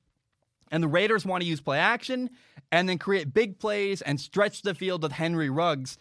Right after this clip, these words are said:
And he had that big contested catch for a big gain, the seventy-two-yard touchdown. And the Raiders are hoping you guard Henry Ruggs with man coverage. They're like, "Please do it. We dare you.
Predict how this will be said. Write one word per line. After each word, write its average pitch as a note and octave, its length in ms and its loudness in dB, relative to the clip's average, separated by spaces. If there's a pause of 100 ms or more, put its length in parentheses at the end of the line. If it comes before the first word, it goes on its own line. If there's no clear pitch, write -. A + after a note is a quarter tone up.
(400)
And C#3 180 0
he E3+ 80 2
had F3+ 80 4
that D3 160 2
big F3+ 160 2
contested F3+ 400 0
catch F3+ 300 0
for C#3 300 -2
a A2+ 100 -4
big D3+ 180 -2
gain, G3 380 0
the F3 100 -2
seventy-two-yard D#3+ 560 0
touchdown. F#3+ 640 0 (840)
And F3 120 2
the F#3 60 4
Raiders C#4+ 380 4
are F3+ 120 2
hoping G3+ 400 0
you E3+ 140 -2
guard F#3+ 440 4
Henry D#3+ 380 -2
Ruggs C#3 480 -2 (240)
with D3+ 140 -2
man D#3+ 280 2
coverage. A2+ 320 -4
They're F#3+ 120 2
like, E3+ 200 0
"Please G3 320 0
do E3+ 160 2
it. F3+ 180 0 (280)
We E3 140 0
dare D#3+ 280 4
you. F#3 280 2